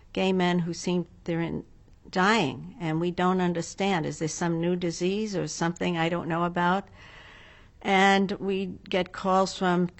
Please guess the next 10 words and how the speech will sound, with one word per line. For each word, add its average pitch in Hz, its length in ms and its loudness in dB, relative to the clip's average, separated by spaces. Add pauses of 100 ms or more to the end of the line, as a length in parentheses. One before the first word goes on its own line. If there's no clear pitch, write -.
(280)
New 190 140 2
York 180 600 4
or 175 240 -4 (920)
California, 175 920 0
and, 175 400 0 (380)
but 214 100 2
we 214 140 4
could 214 200 0
never 220 460 4
get 190 540 0